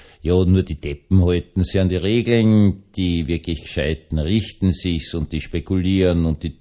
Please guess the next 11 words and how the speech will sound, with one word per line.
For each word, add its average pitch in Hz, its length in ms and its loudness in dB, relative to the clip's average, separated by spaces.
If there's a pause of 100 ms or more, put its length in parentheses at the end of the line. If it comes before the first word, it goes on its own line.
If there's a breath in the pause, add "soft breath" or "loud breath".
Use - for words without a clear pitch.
tun 90 360 2
und 78 200 -2
die 90 80 -2
machen 90 580 0
und 76 160 -4
da 78 120 -4
wird 85 200 -4
bis - 200 -6
zum 87 180 -4
Letzten 85 520 -4
ausgereizt. 78 840 -4